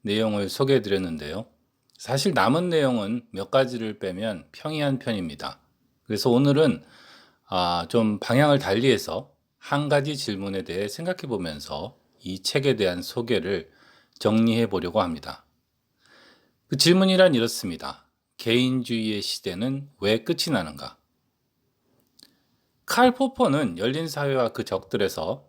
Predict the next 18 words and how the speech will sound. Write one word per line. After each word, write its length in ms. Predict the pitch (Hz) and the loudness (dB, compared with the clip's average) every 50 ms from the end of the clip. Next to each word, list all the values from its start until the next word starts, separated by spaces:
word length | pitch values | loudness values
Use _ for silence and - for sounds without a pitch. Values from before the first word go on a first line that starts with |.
| _ _ | _ _
플라톤을 500 | - - 208 220 214 - 214 185 156 113 | -2 2 2 2 2 0 -2 -4 -4 -4
비판하면서 840 | 95 92 - - 113 107 104 90 82 - - - 73 - - _ _ _ _ _ _ _ _ _ _ _ - | -6 -8 -6 -4 -4 -4 -4 -4 -8 -12 -12 -14 -16 -16 -16 _ _ _ _ _ _ _ _ _ _ _ -2
플라톤이 640 | - 170 175 165 - - 151 139 151 160 135 - - | 2 2 2 2 2 0 -2 0 0 0 -2 -2 -4
개인주의에 960 | - - 104 120 147 170 185 190 175 - 180 175 165 151 143 123 117 104 85 | -4 -4 -2 0 0 0 -2 -4 -6 -4 -6 -6 -4 -2 -2 -2 -2 -2 -2
대해 340 | - 82 82 90 80 78 - _ _ - | -6 -6 -6 -6 -8 -10 -14 _ _ -6
오류를 520 | 98 101 113 113 123 117 120 131 131 127 | -2 0 2 2 2 2 2 2 0 0
범한다고 600 | - - - 87 90 90 82 - 78 80 104 117 | -2 -2 -2 -2 -2 -4 -4 -4 -4 -4 -4 -4
주장합니다. 720 | - 127 110 113 104 95 85 80 76 - - - - _ _ _ _ _ _ _ _ | -4 0 2 4 4 2 2 -2 -6 -10 -14 -16 -18 _ _ _ _ _ _ _ _
그 140 | _ - 131 | _ -2 0
오류란 500 | 117 127 143 160 190 196 175 160 143 123 | 2 2 2 2 2 4 4 4 4 4
것은 540 | 95 90 - - - 87 101 110 80 - - _ _ _ _ _ _ _ _ _ _ _ _ _ _ _ _ _ _ _ _ - - - - - - - - _ _ | 0 -2 -4 -8 -6 -6 -4 -6 -6 -8 -12 _ _ _ _ _ _ _ _ _ _ _ _ _ _ _ _ _ _ _ _ -20 -20 -20 -20 -20 -20 -20 -20 _ _
플라톤이 460 | - 185 208 202 - 208 202 202 - | 4 4 4 6 4 4 2 2 0
개인주의를 880 | - 117 120 160 208 233 226 185 151 113 95 87 90 113 104 82 - - _ _ _ _ | -2 0 0 2 2 2 2 0 -2 -6 -6 -6 -6 -6 -6 -8 -8 -12 _ _ _ _
이기주의와 920 | - 131 160 196 208 202 - 240 233 208 - 214 196 175 156 143 151 160 156 | -8 -4 -2 -2 0 2 4 6 6 6 4 0 0 0 4 4 4 4 4
같은 400 | - - - - - - 143 127 | 0 -6 -10 -10 -4 -2 0 0
것으로 400 | 113 104 101 - 101 120 131 107 | 0 0 -2 -4 -4 -2 -2 -2
여겼다는 460 | 95 - 107 101 - 107 95 95 92 | -2 -2 -4 -4 -2 -2 -2 -2 -4
겁니다. 500 | 85 80 78 78 - - - - - _ | -8 -10 -12 -12 -10 -12 -12 -12 -14 _